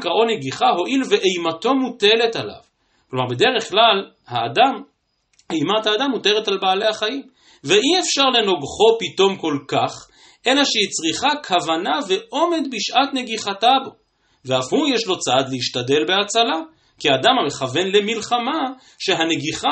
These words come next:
לשון מלחמה הוא, כדי מתרגם אונקלוס, "השם יילחם לכם, יגיח לכם, יגיח לכון קרב".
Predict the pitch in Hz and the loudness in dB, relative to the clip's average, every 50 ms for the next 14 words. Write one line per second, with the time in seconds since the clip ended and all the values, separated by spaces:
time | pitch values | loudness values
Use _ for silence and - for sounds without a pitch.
0 | 269 220 165 - - 233 240 226 190 135 - 120 113 135 226 277 294 277 - - | 0 -2 -2 -2 -2 -2 -2 -2 -4 -6 -6 -6 -4 0 2 2 2 2 0 -2
1 | 190 151 147 143 139 139 - 226 254 262 196 180 160 - 214 240 233 226 220 190 | -4 -4 -2 -2 -4 0 2 2 2 2 0 -4 -4 -4 -4 -4 -2 0 -2 -2
2 | 165 147 131 - 135 131 - - 247 247 208 165 147 143 - - 202 185 147 120 | -2 -4 -6 -6 -6 -6 -4 -2 -2 -2 -2 -2 -4 -4 -4 -4 -6 -6 -6 -6
3 | - - 185 226 277 311 330 330 320 - - _ _ _ 139 151 170 151 117 123 | -8 -4 -2 0 0 0 0 -2 -6 -12 -18 _ _ _ 0 2 2 2 2 -2
4 | 233 285 302 - - - 185 165 143 - - - 180 185 190 190 196 - _ _ | 0 2 2 2 0 -2 -4 -6 -6 -4 0 2 4 4 4 2 -2 -8 _ _
5 | _ _ 143 151 135 - 165 175 180 180 - 165 151 151 156 165 160 147 127 - | _ _ -2 -2 0 0 2 0 0 0 0 -4 -4 -2 -2 -2 -2 -2 -4 -8
6 | 143 131 117 101 - | -8 -8 -6 -8 -8